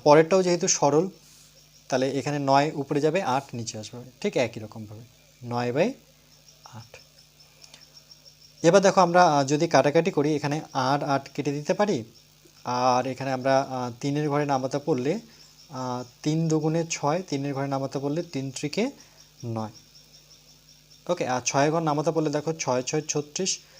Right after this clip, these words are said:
ছয় সাতা বিয়াল্লিশ। এখানে তিন পড়ে আছে, ছয়কে কাটি, তিন দুগুণে ছয়। দুই দিয়ে আমরা বারোকে কাটলে ছয় পাবো, শূন্য এখানে। এই দুই দিয়ে, আহ, তিনকে কাটলে, দুই একে দুই, দুই দিয়ে তিন দুগুণে ছয়, এখানে শূন্য, তাহলে থাকলো তিরিশ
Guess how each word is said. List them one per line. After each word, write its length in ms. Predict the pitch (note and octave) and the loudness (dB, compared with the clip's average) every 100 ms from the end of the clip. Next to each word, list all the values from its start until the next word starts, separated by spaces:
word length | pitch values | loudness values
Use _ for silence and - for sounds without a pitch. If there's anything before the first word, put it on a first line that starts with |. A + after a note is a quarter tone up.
| - - - | -20 -14 -8
ছয় 240 | - C3 | -4 -2
সাতা 420 | - C3+ F#3 C4 - - - - A#2+ | -2 -2 0 -2 -4 -20 -20 -20 -8
বিয়াল্লিশ। 600 | B2 A2+ A2 A#2+ - - - - - | -4 -4 -6 -12 -14 -14 -20 -20 -10
এখানে 240 | C#3 D#3+ | -2 -2
তিন 240 | D#3+ E3+ E3+ | 0 -2 0
পড়ে 200 | E3 D#3+ | 2 4
আছে, 200 | D#3+ E3 | 2 -4
ছয়কে 420 | - C3+ C3+ D#3 | -4 -2 -2 -2
কাটি, 240 | D3+ E3 | -4 -4
তিন 300 | D#3+ C3+ C#3+ | -6 -8 -4
দুগুণে 300 | D3 D3 D#3 | -2 -2 -4
ছয়। 300 | D3+ - C#3+ D3+ - _ - - - _ - - | -6 -8 -10 -12 -20 _ -20 -20 -20 _ -20 -12
দুই 240 | B2 D3 F3 | 0 4 4
দিয়ে 160 | F3+ | 4
আমরা 240 | E3 D#3+ D#3 | 4 4 4
বারোকে 340 | C3 C#3 D3 | 4 2 0
কাটলে 320 | D#3 D3+ D#3 | -2 0 0
ছয় 260 | D#3 - C#3 | -2 -2 -2
পাবো, 280 | D3 C#3+ D3+ | -2 -4 -6
শূন্য 340 | - C#3+ D3 | -8 -8 -6
এখানে। 340 | C#3+ C#3 C#3 D#3 - - _ _ _ - | -6 -8 -12 -14 -20 -20 _ _ _ -2
এই 160 | D#3 | 0
দুই 200 | D#3+ E3+ | 2 2
দিয়ে, 320 | E3 E3+ F3 D3 | 2 2 2 0
আহ, 320 | C#3 C3+ C3 - | -2 -2 -4 -2
তিনকে 320 | D#3+ E3 E3+ | -2 0 0
কাটলে, 460 | D#3+ D3+ D#3 E3 - - | 0 0 0 0 -2 -10
দুই 120 | C3 C#3 | -4 -2
একে 160 | D#3 | -2
দুই, 180 | D3 D3 | -2 -2
দুই 80 | D3 | -2
দিয়ে 120 | D3 | -6
তিন 240 | D3 D3+ | -6 -4
দুগুণে 220 | D#3 D#3 D#3 | -2 -2 -2
ছয়, 220 | D#3 D3 | -4 -6
এখানে 200 | C#3+ D3 | -4 -6
শূন্য, 400 | - C#3 C#3+ D3 | -8 -10 -10 -8
তাহলে 180 | C#3 C3 | -8 -8
থাকলো 360 | - C3+ D3+ D3 | -8 -6 -4 -4
তিরিশ 520 | D3 C#3 E3 F3 | -2 -2 -2 -4